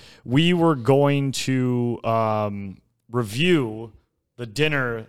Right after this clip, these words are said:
that he posted a few weeks ago,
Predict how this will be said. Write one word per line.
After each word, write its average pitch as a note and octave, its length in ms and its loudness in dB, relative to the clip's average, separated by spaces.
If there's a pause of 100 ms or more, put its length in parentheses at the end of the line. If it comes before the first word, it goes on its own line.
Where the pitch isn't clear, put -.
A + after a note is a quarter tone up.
(100)
that A#2 320 -4
he B2+ 160 -8
posted A2+ 760 -2
a A#2 60 -10
few B2 240 -8
weeks A2+ 260 -10
ago, G#2+ 440 -8